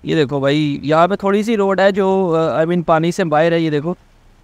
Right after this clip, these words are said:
बाकी तो इधर उधर पानी, I think फ्लड वगैरह का या कुछ सीन तो है जहाँ से ये गुजार रहा है। मेरे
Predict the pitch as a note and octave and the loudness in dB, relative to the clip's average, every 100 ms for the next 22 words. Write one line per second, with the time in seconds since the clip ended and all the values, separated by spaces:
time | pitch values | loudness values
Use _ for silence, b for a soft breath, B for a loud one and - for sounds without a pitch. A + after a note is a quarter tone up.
0 | _ _ _ _ _ _ _ C3 D#3 - | _ _ _ _ _ _ _ 0 0 2
1 | G#3+ G#3+ G3 G#3 G3+ G#3+ F3+ F3 G3+ G3 | 0 2 2 0 0 2 2 2 2 0
2 | F#3+ F#3+ - E3+ F3+ F#3+ F#3 F3+ F3 F3+ | 0 -4 -2 0 0 2 2 2 2 2
3 | F3+ F3+ F3 F3+ - - F3+ F3+ F3 D3+ | 2 2 0 -6 -6 -2 0 0 0 2
4 | E3 D#3 D3 D3 D#3 C#3+ D3 C#3+ C#3 C3 | 2 2 -2 0 -2 -2 -2 -2 -2 -2
5 | C3+ C#3 C#3+ D#3+ | -2 -2 -4 -4